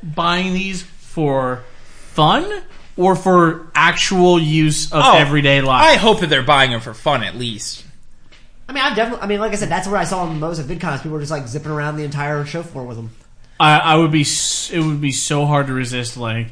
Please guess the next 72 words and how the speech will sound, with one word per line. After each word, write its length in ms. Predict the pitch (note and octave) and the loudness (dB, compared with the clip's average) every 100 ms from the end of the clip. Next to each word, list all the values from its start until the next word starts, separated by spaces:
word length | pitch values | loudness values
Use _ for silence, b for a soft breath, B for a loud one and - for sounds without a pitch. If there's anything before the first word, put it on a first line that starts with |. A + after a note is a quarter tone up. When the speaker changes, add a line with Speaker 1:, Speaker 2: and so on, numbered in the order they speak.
| - | 2
Speaker 2:
And 140 | G3 G3+ | 4 4
it 40 | |
Speaker 1:
seeing 200 | D3 D3 | 4 4
Speaker 2:
seems 100 | D3+ | 6
Speaker 1:
someone 440 | D3 C#3 C3+ C3 - | 4 2 0 -2 -2
on 240 | B2+ B2+ | -2 0
one 80 | C3+ | 0
of 60 | C#3 | 0
those 160 | C#3 C#3 | -2 -2
things 140 | C#3+ | -4
and 120 | B2+ | -4
just 240 | B2 A#2 - | -4 -6 -8
clotheslining 680 | - B2 A#2 A2 G#2+ G#2+ G#2 | -10 -6 -4 -4 -6 -8 -10
the 60 | |
shit 340 | - - A#2+ G#2+ | -10 -8 -6 -6
out 140 | G#2+ | -4
of 100 | C#4 | -4
Speaker 3:
Plus, 120 | A2+ | -4
Speaker 1:
them. 80 | A3 | -2
Speaker 3:
you 80 | C4 | -2
don't 100 | C#4+ | 0
do 80 | C4 | 0
that 120 | A#3+ | -2
to 60 | G#3 | -2
someone 200 | A3 G3+ | -4 -4
on 100 | D3 | -4
a 40 | |
skateboard. 640 | - - D#3+ E3 C#3+ C3+ C#3 | -8 -8 -6 -6 -8 -6 -6
Like, 180 | C#3 | -6
do 60 | D#3+ | -8
you 80 | E3 | -8
just 180 | E3 - | -8 -6
hate 180 | E3+ | -8
them? 100 | F#3+ F3 | -2 4
Speaker 1:
Ah, 720 | G#3 G#3 G#3 G3+ G3+ G3 F#3+ | 6 8 8 8 6 6 6
I 20 | |
don't 120 | F#3+ | 4
know. 180 | F3+ F3 | 6 6
You 140 | E3+ E3+ | 6 4
see 180 | F#3 | 4
those 240 | E3+ F3+ F3 | 4 4 4
kids 300 | E3 E3+ D#3+ | 2 2 4
and 100 | D#3+ | 4
them, 140 | E3 | 6
their, 240 | D#3+ D#3 F3 | 6 4 2
their 240 | D3+ D3+ | 2 2
skateboards. 840 | D3+ - D#3+ C#3+ C#3 C3 C#3 C#3 | 2 2 0 2 0 2 2 2
Speaker 2:
To 80 | D#3+ | 4
be 140 | F3+ E3+ | 6 6
honest, 320 | D#3+ D#3 D#3 | 6 4 2
in 80 | C#3 | 2
our 120 | C3 | 2
neighborhood, 400 | C3 C3 D3+ D3+ | 2 2 4 4
I 100 | A#2 | 2
fucking 460 | - - C#3 - A2 | -2 4 6 8 6
hate 240 | A#2+ - | 2 2
people 240 | A2+ A2 | 0 0
on 80 | G#2+ | -2
skateboards. 460 | A2+ A2 - G#2 - | -4 -4 -6 -4 4
Speaker 1:
Wait, 240 | E4 - | 4 4
have 400 | A#3+ - F#3+ B3+ | -4 -6 0 4
you 160 | D#4+ D#4+ | 4 4
noticed 280 | A3 C4 - | 4 2 2
that 100 | A3+ | 2
how 220 | F#3 G3+ | 2 2
that's, 460 | F#3+ G3 F#3+ - - | 2 0 -2 -8 -2
like, 460 | F#3+ E3 D3+ - | 0 0 -2 -8
gotten 280 | E3 F3 F3+ | -2 0 2
a 100 | E3 | 2
lot 400 | C#3+ C#3 C#3+ D#3 | 2 4 4 4
more, 500 | D#3+ D3 D3 C#3+ D3 | 4 2 4 2 0
like, 520 | C#3+ C3 B2+ B2 C3 | -2 -2 -2 -4 -8